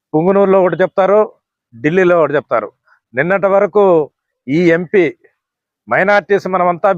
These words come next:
బీజేపీకి వ్యతిరేకతము, మైనారిటీస్కి ఓట్లు వేయద్దండి, మైనారిటీస్ బీజేపీకి ఓట్లు వేయద్దని చెప్పిన పెద్ద మనిషి ఇక్కడ ఒక మాట చెప్పి పది రోజుల్లోనే ఈ రోజు బీజేపీకి మళ్ళా పార్లమెంట్ లో లోక్సభ సపోర్ట్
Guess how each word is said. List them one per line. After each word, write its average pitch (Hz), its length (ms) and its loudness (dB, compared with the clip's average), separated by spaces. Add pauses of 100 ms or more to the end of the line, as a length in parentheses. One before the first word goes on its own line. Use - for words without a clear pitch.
బీజేపీకి 175 580 2
వ్యతిరేకతము, 170 580 0 (540)
మైనారిటీస్కి 185 720 -2
ఓట్లు 170 240 0
వేయద్దండి, 175 460 0 (280)
మైనారిటీస్ 170 540 -2
బీజేపీకి 175 440 0 (120)
ఓట్లు 202 200 0
వేయద్దని 170 300 0
చెప్పిన 160 220 -4 (140)
పెద్ద 151 160 -2 (100)
మనిషి 208 280 0 (760)
ఇక్కడ 202 240 -2
ఒక 180 180 0
మాట 196 120 2 (100)
చెప్పి 185 260 0 (580)
పది 175 260 2
రోజుల్లోనే 214 520 2 (120)
ఈ - 100 4
రోజు 202 200 2 (140)
బీజేపీకి 180 600 0
మళ్ళా 170 200 0 (540)
పార్లమెంట్ 185 460 0
లో 180 140 0
లోక్సభ 170 320 -4 (100)
సపోర్ట్ 165 280 -2